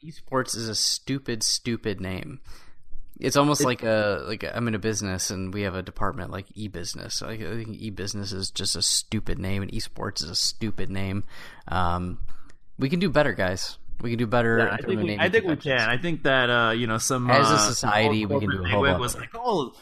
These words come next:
Speaker 2: these, uh, these youngins are playing highly competitive video games. Oh, let's call it esports, electronic sports." It just sounds,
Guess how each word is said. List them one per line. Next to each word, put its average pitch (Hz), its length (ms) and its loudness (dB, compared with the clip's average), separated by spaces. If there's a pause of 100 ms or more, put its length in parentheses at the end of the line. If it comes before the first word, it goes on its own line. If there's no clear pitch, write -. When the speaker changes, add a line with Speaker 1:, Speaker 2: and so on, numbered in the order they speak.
(220)
Speaker 2:
these, 175 380 6
uh, 165 180 8
these 160 220 4
youngins 202 560 4
are 151 100 6
playing 185 300 2
highly 214 340 6
competitive 185 580 2
video 240 420 6
games. 131 520 0 (320)
Oh, 254 240 6
let's 254 160 6
call 254 200 6
it 240 100 2
esports, 190 640 2
electronic 240 640 0
sports." 190 520 2
It 123 100 -4
just 151 180 0
sounds, 117 500 2